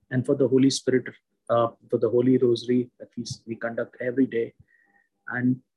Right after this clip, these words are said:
it's important to know that so many people are part of this prayer group. All of you who are blessed by this prayer group, whether it's the morning encounter,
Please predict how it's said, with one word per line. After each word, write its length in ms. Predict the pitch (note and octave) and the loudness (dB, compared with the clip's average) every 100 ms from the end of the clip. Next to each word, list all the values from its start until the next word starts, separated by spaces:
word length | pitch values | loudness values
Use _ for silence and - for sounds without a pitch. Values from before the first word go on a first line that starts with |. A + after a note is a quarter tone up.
| _ - | _ -4
it's 180 | A#2 | -2
important 640 | B2 A2+ C3 C3 C#3 C3 - _ _ | 0 -2 0 0 2 0 -2 _ _
to 60 | A#2+ | -8
know 240 | A#2+ A#2+ | -2 -2
that 220 | A2+ A#2 - _ _ _ | 0 -2 -4 _ _ _
so 180 | - E3 | 2 2
many 140 | E3 | 4
people 320 | C#3+ B2+ C3 | 2 0 0
are 60 | B2 | -6
part 260 | - A#2+ B2 | -4 -6 -6
of 140 | A#2 | -4
this 380 | A2+ A2 - - _ _ _ _ _ - | -4 -4 -8 -14 _ _ _ _ _ -2
prayer 180 | B2 A2+ | 0 2
group. 300 | A#2+ A#2 - _ _ _ _ - - | 2 0 -2 _ _ _ _ -18 0
All 180 | C3+ C#3 | 4 4
of 140 | - | 4
you 100 | B2+ | 0
who 140 | A#2+ | 2
are 100 | A#2 - | 0 0
blessed 380 | A2+ A2+ - - _ _ _ _ _ _ _ - | -4 -4 -6 -18 _ _ _ _ _ _ _ -4
by 140 | A#2+ A#2 | 0 2
this 160 | A#2 | 0
prayer 320 | - A#2 A2 - | 2 4 4 4
group, 220 | A2+ A#2 _ _ _ _ _ | 0 0 _ _ _ _ _
whether 180 | - C#3+ | 0 2
it's 120 | D3 | 4
the 60 | C3+ | 2
morning 300 | B2+ B2+ B2+ | 0 0 0
encounter, 580 | A#2 A2+ A#2 A2+ B2+ | -4 -8 -12 -8 -10